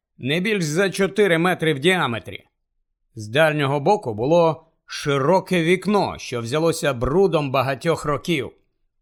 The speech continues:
Хоч день випав сонячний, світло, що проходило крізь шибку, було якесь мутне і розсіяне. Стоячи на порозі, Чак виніс ногу вперед і надавив обережно носаком на підлогу,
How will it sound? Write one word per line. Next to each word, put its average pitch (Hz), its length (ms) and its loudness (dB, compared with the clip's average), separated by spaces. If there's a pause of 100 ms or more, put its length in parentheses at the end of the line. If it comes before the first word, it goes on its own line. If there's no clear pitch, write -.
(160)
Хоч 123 320 -4
день 147 280 -2
випав 151 360 0
сонячний, 139 720 -2 (320)
світло, 175 540 -2
що 135 240 -4
проходило 151 540 0
крізь 147 240 -2
шибку, 170 400 0
було 156 260 4
якесь 160 500 0 (340)
мутне 190 520 2
і 185 80 2
розсіяне. 170 680 0 (920)
Стоячи 123 680 -2
на 139 140 0
порозі, 135 600 -2 (520)
Чак 190 440 0
виніс 156 540 -2
ногу 147 300 0
вперед 160 720 -2 (440)
і 170 160 2
надавив 156 800 2
обережно 147 720 0
носаком 147 640 -2
на 143 120 0
підлогу, 151 640 0